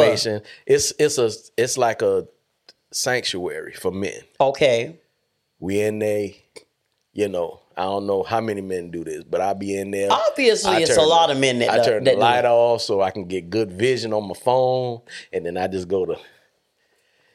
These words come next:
Speaker 1: and then, you know, to play in the air. Yeah, yeah.
Speaker 2: Yeah,
Speaker 1: It's,
Speaker 2: sure.
Speaker 1: it's, it's like a de-stressor.
Speaker 2: I get all that, but then you come out and you say, um,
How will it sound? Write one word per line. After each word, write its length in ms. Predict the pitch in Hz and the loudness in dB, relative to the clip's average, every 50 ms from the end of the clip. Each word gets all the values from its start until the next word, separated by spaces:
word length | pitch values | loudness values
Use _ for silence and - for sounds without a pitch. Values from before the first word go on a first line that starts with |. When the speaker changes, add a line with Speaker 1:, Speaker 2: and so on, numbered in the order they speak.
| _ - | _ -14
Speaker 1:
and 100 | - 87 | -10 -8
then, 220 | 90 87 90 92 | -6 -6 -6 -6
you 100 | 104 110 | -6 -6
know, 160 | 85 78 78 71 | -6 -6 -8 -10
to 60 | 73 | -10
play 240 | - - 98 95 95 | -8 -8 -6 -4 -4
in 80 | 95 | -2
the 60 | 95 | 0
air. 220 | 92 98 104 - - - | 0 0 0 -2 -2 -4
Yeah, 160 | 175 - - - - | -4 -4 -4 -6 -4
yeah. 340 | 202 233 285 330 330 - - - | -4 -2 0 0 0 0 -2 -2
Speaker 2:
Yeah, 340 | 196 226 254 254 190 139 - - | 0 0 0 0 0 -2 -4 -6
Speaker 1:
It's, 120 | - 120 - | -6 -4 -2
Speaker 2:
sure. 160 | - 240 247 | 2 4 4
Speaker 1:
it's, 200 | - - - - - | 4 4 2 0 0
it's 240 | 147 156 151 - | 0 2 2 2
like 240 | 160 147 143 135 - | 2 2 2 2 2
a 320 | 135 123 117 113 107 107 - _ _ _ _ _ _ _ _ _ _ _ _ _ _ _ _ _ _ _ _ _ _ _ _ - | 2 2 4 2 0 -2 -8 _ _ _ _ _ _ _ _ _ _ _ _ _ _ _ _ _ _ _ _ _ _ _ _ -8
de-stressor. 560 | 101 110 110 - - - 156 143 123 - - - - - - - _ _ _ - _ _ - | -6 -4 -4 -2 0 2 4 4 4 2 -2 -12 -14 -20 -20 -20 _ _ _ -20 _ _ -2
Speaker 2:
I 200 | - 180 208 220 | -2 0 0 0
get 240 | 202 196 214 220 220 | 0 2 0 2 2
all 220 | 226 226 233 240 247 | 2 2 2 2 0
that, 340 | 277 294 277 254 233 - _ _ _ _ _ _ _ _ - | 0 -2 -4 -6 -8 -10 _ _ _ _ _ _ _ _ -4
but 140 | - 170 175 | -2 -2 0
then 160 | 190 220 247 | 0 0 0
you 100 | 269 277 | 0 -2
come 280 | 269 - 254 240 214 196 | -2 -2 -2 0 0 2
out 380 | 175 156 147 135 131 139 - - | 2 2 2 2 2 0 0 0
and 100 | 147 143 143 | -2 -2 -2
you 80 | 156 165 | -2 -4
say, 560 | - - 151 143 131 131 131 123 123 127 131 135 _ _ _ _ _ _ _ _ _ _ _ _ _ _ _ _ _ _ _ _ _ _ _ _ _ _ _ _ _ - | -2 0 2 2 2 0 -2 -4 -8 -10 -12 -16 _ _ _ _ _ _ _ _ _ _ _ _ _ _ _ _ _ _ _ _ _ _ _ _ _ _ _ _ _ -6
um, 560 | 139 139 131 123 117 113 110 101 - - - | -4 -4 -4 -4 -6 -6 -8 -10 -12 -18 -20